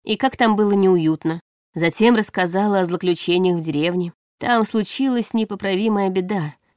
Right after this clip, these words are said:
Она испугалась за своего мальчика и выстрелила из ружья. Альде пришлось подождать, пока женщина не выплачется и не объяснит подробно, как произошло это несчастье с тем парнем.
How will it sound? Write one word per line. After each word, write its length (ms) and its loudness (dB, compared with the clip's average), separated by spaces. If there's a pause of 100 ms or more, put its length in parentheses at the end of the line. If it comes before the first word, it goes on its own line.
(120)
Она 300 4
испугалась 540 -2
за 120 -4
своего 360 0
мальчика 600 -2 (360)
и 160 2
выстрелила 600 0
из 220 0
ружья. 480 0 (380)
Альде 320 0
пришлось 380 -4
подождать, 640 -6 (200)
пока 240 0
женщина 440 0
не 160 4
выплачется 720 -4 (420)
и 120 2
не 140 6
объяснит 520 0
подробно, 640 2
как 300 -6
произошло 640 0
это 200 -2
несчастье 640 0
с 60 -12
тем 280 -2
парнем. 500 0